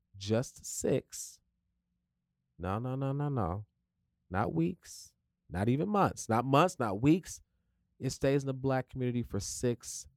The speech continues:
hours. Six hours. So if I get this ten dollars at ten A M,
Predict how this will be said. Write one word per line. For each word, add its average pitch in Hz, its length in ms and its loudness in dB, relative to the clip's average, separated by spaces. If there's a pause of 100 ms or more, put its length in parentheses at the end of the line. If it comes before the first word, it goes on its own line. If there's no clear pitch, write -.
(580)
hours. 95 720 0 (2000)
Six - 540 -4 (480)
hours. 101 640 0 (1700)
So - 180 -4
if 113 100 -2
I 131 120 4
get 127 400 0 (120)
this 120 360 -6 (440)
ten 143 300 2
dollars 117 580 2 (560)
at 117 220 -2
ten 143 240 0
A 135 240 4
M, 104 300 0